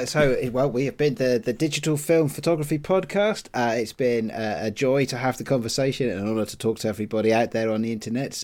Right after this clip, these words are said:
Uh, please get in touch with us at the sunny sixteen presents at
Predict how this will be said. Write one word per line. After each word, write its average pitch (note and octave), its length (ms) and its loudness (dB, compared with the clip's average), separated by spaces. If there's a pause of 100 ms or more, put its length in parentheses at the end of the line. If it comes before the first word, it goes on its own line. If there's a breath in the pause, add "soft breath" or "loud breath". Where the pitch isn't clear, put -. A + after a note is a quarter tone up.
Uh, G#2+ 220 -8 (380 loud breath)
please D#3+ 200 0
get D3 120 2
in C3+ 100 0
touch C#3+ 240 -2
with A#2+ 100 0
us A#2+ 220 -2
at A2 80 -6
the - 60 -10
sunny B2+ 240 0
sixteen B2+ 440 -6
presents B2 540 -6 (260)
at - 160 -8